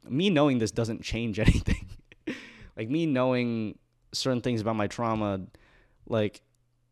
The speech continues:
in a way, it, I was, like, healed from it before, and then knowing about it, like,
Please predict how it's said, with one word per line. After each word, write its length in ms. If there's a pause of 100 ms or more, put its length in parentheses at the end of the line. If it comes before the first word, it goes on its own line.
in 120
a 40
way, 340
it, 180 (1200)
I 80
was, 180
like, 140
healed 320
from 240
it 160
before, 540 (360)
and 180
then 520 (260)
knowing 420
about 300
it, 220 (840)
like, 280